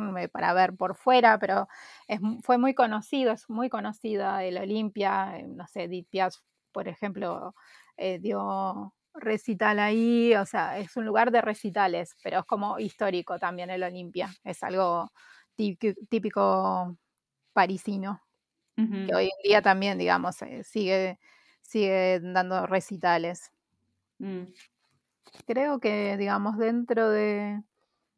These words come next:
Speaker 1: de las cosas típicas, después está el Museo Gravin, que es un museo de cera, eso es más para, mm, los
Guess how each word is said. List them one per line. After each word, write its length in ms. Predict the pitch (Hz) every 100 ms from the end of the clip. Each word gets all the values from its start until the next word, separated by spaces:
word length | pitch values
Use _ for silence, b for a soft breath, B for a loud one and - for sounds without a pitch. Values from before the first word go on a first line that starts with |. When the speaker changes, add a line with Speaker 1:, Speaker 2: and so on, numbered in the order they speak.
| _
Speaker 1:
de 180 | 240 214
las 200 | 196 180
cosas 460 | - 240 - 220 220 -
típicas, 400 | 277 269 233 214
después 300 | 220 262 277
está 200 | - 226
el 80 | 220
Museo 400 | 214 - 226 220
Gravin, 540 | 214 214 247 320 330
que 80 | -
es 140 | 202 214
un 80 | 202
museo 420 | 196 - 220 214
de 160 | 202 -
cera, 600 | 269 269 277 202 202 - b b b 240
eso 200 | - -
es 60 |
más 220 | 208 214 -
para, 680 | 190 185 185 185 185 185 185
mm, 200 | 190 - - 262 - _ 285 233 220 185
los 160 | 180